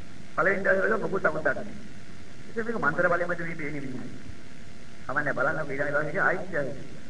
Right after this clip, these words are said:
සුඛී දවසේ මට පේනවා. අර මන්තර බල මොකුත් නැහැ. අර අනු ලස්සන පේනවා ඔක්කොම. ඊට පස්සේ උදාහරණයක් අපේ පාරේ වෙනකොට අපුරාම දාලා අර විදිහට පෙන්නනවා.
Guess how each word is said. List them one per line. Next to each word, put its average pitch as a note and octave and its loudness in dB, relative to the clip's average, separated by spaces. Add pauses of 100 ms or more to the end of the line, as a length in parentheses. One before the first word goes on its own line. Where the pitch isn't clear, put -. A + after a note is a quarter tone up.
(440)
සුඛී G#3+ -2
දවසේ C4+ 4
මට C#4 0
පේනවා. F#3 0 (1120)
අර D#3+ 0
මන්තර D#3+ 0
බල D#3+ 0
මොකුත් D3 -2
නැහැ. - -2 (180)
අර - 0
අනු E3+ 2
ලස්සන E3+ 0
පේනවා D3+ 0
ඔක්කොම. C#3 -2 (1800)
ඊට C#3+ -2
පස්සේ G3+ 4
උදාහරණයක් F3 4
අපේ D#3+ 0
පාරේ D3+ 2
වෙනකොට D3+ -2
අපුරාම D3+ 0
දාලා D3 0
අර C3+ 0
විදිහට C3+ -4
පෙන්නනවා. C#3 -4